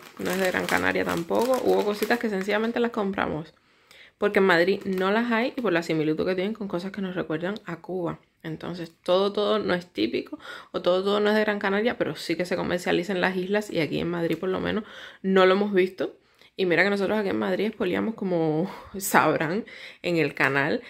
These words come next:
muchísimos supermercados y muchísimos sitios nuevos, pero de verdad, de estas cositas no hemos visto. Merenguitos, por supuesto, hemos comprado. Bueno, miren, a estos ya le hemos metido mano. Estos eran gigantes, ¿lo ven ahí? Estos son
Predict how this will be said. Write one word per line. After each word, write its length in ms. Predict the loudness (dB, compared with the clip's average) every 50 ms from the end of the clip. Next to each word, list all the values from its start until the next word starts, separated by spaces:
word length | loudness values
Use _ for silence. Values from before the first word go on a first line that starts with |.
| -20 -12 _
muchísimos 440 | -4 -2 -2 0 0 2 2 2 2
supermercados 560 | 2 2 2 2 2 0 0 0 0 2 2
y 20 | 2
muchísimos 360 | 2 2 0 0 0 -2 -2
sitios 240 | -2 -4 -4 -4 -2
nuevos, 220 | 0 0 0 -2 -2
pero 140 | -2 -2
de 80 | 0 0
verdad, 380 | 0 -2 -2 0 0 0 0 0 -2 -6 -10 -10 -10 -10 -10 -10 -10 -10 -10 -14 _ _ -14 -12 -8 -4
de 340 | 0 2 4 4 6 6 4
estas 220 | 4 4 2 0 -2
cositas 340 | -2 -4 -2 -2 -2 -2
no 120 | -2 -2 -2
hemos 200 | -4 -4 -6 -8
visto. 300 | -10 -12 -12 -14 -18 -20 -18 -18 -16 -14 -14 -14 -6 0
Merenguitos, 680 | 4 6 8 8 8 8 6 4 2 0 -2 -2 -4 -4
por 140 | -4 -4 -4
supuesto, 320 | -4 -4 -4 -4 -4 -4
hemos 200 | -4 -6 -6 -8
comprado. 800 | -8 -8 -6 -6 -6 -4 -2 0 2 2 2 2 2 0 -2 -4 -6
Bueno, 260 | -6 -6 -4 -4 -4
miren, 260 | -4 -4 -4 -4 -4 -2 -2 -2
a 60 | 0 0
estos 180 | 2 2 4
ya 120 | 4 4 4
le 80 | 2
hemos 180 | 2 2 2 2
metido 300 | 2 2 2 2 2 2
mano. 280 | 2 2 0 0 -2 -4
Estos 240 | -6 -4 -2 0 2
eran 180 | 2 2 2 2
gigantes, 560 | 2 0 0 0 0 -2 -2 -4 -4 -2 0
¿lo 100 | 0 0
ven 140 | 0 0 -2
ahí? 180 | -4 -4 -6 -8 -12 _ _ _ _ _ _ _ -20 -20 -20 -20 -20 -20 -20 -16 _ -6
Estos 280 | -6 -6 -4 -4 -4
son 480 | -2 0 2 4 4 4 4 2 0